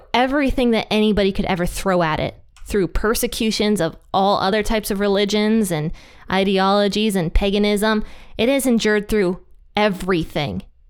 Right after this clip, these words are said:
And Christianity is of God. We worship Yahweh. We worship God. And so Gamaliel here was correct that if something is from God, no man could actually overthrow it.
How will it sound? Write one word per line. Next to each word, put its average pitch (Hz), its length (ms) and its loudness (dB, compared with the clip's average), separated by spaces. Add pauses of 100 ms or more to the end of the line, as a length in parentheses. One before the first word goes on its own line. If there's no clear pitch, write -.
(140)
And 202 160 2
Christianity 220 680 0
is 196 180 0 (140)
of 196 320 0 (320)
God. 190 460 -2 (240)
We 180 120 0
worship 202 380 0
Yahweh. 180 580 2
We 165 120 0
worship 190 340 -2
God. 180 360 0 (460)
And 208 160 2
so 214 380 2 (160)
Gamaliel 190 580 2
here 175 460 -2 (200)
was 202 260 0
correct - 680 -2 (340)
that 202 240 0
if 262 140 0
something 262 680 -2 (340)
is 220 200 2
from 214 340 2
God, 196 480 0 (140)
no 214 400 4
man 220 520 2 (180)
could - 260 -2
actually 208 560 0
overthrow 185 560 -2
it. - 280 -6